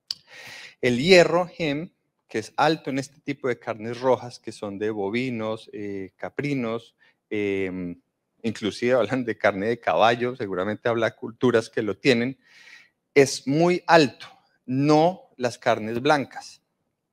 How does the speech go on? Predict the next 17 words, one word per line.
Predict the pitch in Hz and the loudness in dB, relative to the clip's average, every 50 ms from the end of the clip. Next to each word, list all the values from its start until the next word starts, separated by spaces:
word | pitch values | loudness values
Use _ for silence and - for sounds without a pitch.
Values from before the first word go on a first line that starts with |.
| _ _ _ - | _ _ _ -2
Pollos | - 127 127 123 120 139 156 156 - - | 0 2 2 2 0 -4 -4 -6 -6 -6
o | - 101 98 | -4 -2 0
aves | 98 98 104 113 123 | 0 0 0 -2 -2
de | 143 143 143 | -4 -6 -2
corral | - 143 139 143 135 131 143 147 143 _ _ _ _ _ _ _ _ _ | -2 -2 2 2 2 2 2 -2 -6 _ _ _ _ _ _ _ _ _
y | - 120 | -4 -2
el | 104 98 - | -2 -2 -4
pescado | - 101 - - - 110 104 107 | -8 -10 -10 -6 -6 -6 -6 -4
no | 110 110 117 113 | -4 -4 -2 -2
lo | 113 107 101 | -2 -4 -4
tienen. | - - 147 127 110 92 85 - _ _ _ _ _ _ _ _ _ - - - _ _ | -2 2 2 2 2 0 -8 -14 _ _ _ _ _ _ _ _ _ -20 -20 -20 _ _
Entonces, | - 110 107 - 135 131 120 135 120 - - - | -10 -10 -2 2 2 2 2 0 -4 -6 -2 -2
el | 123 123 135 | -2 -2 0
hierro, | 160 185 202 185 165 147 143 147 151 156 _ _ _ _ _ _ _ _ _ _ _ - | 2 6 8 8 8 8 6 0 -4 -6 _ _ _ _ _ _ _ _ _ _ _ -16
y | 110 110 104 | -10 -6 -4
especialmente | 101 98 - - 104 - 110 110 117 117 - - 135 135 135 131 | -4 -6 -6 -10 -8 -6 -4 -4 -4 -4 0 2 2 2 2 -2
la, | 127 120 113 101 92 87 - - | -2 0 2 2 2 0 -4 -10